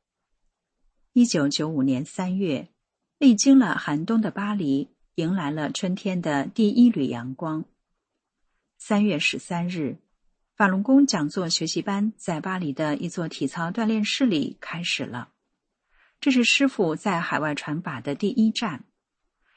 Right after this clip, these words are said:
以下是法国大法弟子对这珍贵时刻的回忆片段。大法弟子回忆之一：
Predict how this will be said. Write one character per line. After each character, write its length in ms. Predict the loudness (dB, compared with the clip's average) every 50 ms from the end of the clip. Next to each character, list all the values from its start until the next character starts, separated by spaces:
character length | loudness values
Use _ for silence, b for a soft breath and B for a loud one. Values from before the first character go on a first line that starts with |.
| _ _
以 160 | 2 2 2
下 260 | 2 2 0 0 0
是 240 | 0 -2 -2 -2 -2
法 200 | 0 0 -2 0
国 200 | 0 -2 -4 -4 -2
大 160 | -4 -4 -4
法 180 | -4 -6 -6
弟 180 | -6 -4 -4 -6
子 360 | -6 -8 -6 -4 -4 -4 -6 -8 _ _ _ _
对 160 | _ 2 2 2
这 240 | 4 2 0 0
珍 300 | 0 -2 0 4 4 4
贵 120 | 4 2 0
时 220 | 0 0 -2 -2 -4
刻 220 | -6 -6 -6 -4
的 260 | -2 -2 -2 -2 -4 -8
回 220 | _ _ -2 -2 0
忆 180 | 0 0 -2
片 320 | -2 -4 -6 -8 -8 -8 -6
段。 300 | -6 -6 -6 -6 -10 -14 _ _ _ _ _ _ _ _ _ _ _ _ _ _ _ _ _ _ _ _ _ _ _ _ _ _ _ _ _ _
大 120 | -4 -2 -2
法 160 | 0 -2 -4
弟 160 | -2 -4 -6
子 360 | -6 -6 -6 -4 -4 -4 -6 -8
回 240 | -8 -4 -2 -2
忆 180 | 0 0 -2 -2
之 220 | -2 -2 -2 -4
一： 380 | -4 -2 -2 -2 0 -2 -4 -6